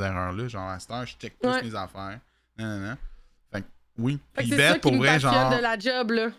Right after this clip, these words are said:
Speaker 1: Colin, genre, j'aime ça parce que on le voit que t'es passionné de ça, parce que t'en parles, puis c'est sans-, euh, c'est le fun à écouter.
Speaker 2: Ben, c'est parce que on entend tellement de négatifs, puis je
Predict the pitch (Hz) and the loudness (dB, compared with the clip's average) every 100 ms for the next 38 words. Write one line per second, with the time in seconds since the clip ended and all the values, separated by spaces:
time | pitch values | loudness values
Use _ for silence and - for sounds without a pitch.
0 | _ _ 160 156 160 165 175 165 - 107 | _ _ 0 2 2 0 -2 -4 -6 -2
1 | 117 120 135 131 - 196 - 120 - 139 | 0 2 2 2 2 2 2 2 4 4
2 | - _ 120 127 117 151 185 - 120 - | 2 _ 6 6 6 4 4 4 2 2
3 | 117 135 131 143 117 190 208 113 - 131 | 2 4 6 6 4 2 0 0 2 2
4 | 131 - _ _ _ _ _ - 127 127 | 0 -8 _ _ _ _ _ 2 6 6
5 | - 156 190 151 - 127 - - - 123 | 6 6 6 2 0 -2 0 0 0 -2
6 | 110 - 127 113 - 131 117 156 165 147 | -8 -14 -14 -10 -2 -2 -2 0 0 0
7 | 113 117 - - 147 165 _ _ _ - | -4 -6 -8 -8 -8 -8 _ _ _ -4
8 | 302 311 359 - 370 403 - _ _ 311 | -2 0 -2 0 0 0 -4 _ _ 0
9 | 349 349 381 403 508 480 539 494 320 269 | 2 2 2 0 0 2 2 2 2 2
10 | 277 285 - 349 370 302 | -2 -2 0 0 0 0